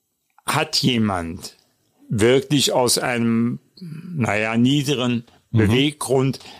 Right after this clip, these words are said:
Speaker 1: eine wirklich schwerwiegende Straftat begangen?
Speaker 2: Mhm.
Speaker 1: Oder ist aus irgendwelchen anderen Gründen etwas passiert,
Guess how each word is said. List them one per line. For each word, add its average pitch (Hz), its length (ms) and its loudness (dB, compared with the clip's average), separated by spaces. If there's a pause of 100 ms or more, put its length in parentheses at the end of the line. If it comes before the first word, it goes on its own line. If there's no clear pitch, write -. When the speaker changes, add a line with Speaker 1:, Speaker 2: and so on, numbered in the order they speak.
Speaker 1:
eine 117 280 0
wirklich 131 380 0
schwerwiegende 123 800 2
Straftat 107 800 -2
begangen? 104 760 0
Speaker 2:
Mhm. 87 480 0 (360)
Speaker 1:
Oder 143 640 2 (400)
ist - 260 2
aus 143 360 2 (120)
irgendwelchen 147 640 0
anderen 156 680 0
Gründen 110 520 0
etwas 120 400 -2
passiert, 120 920 0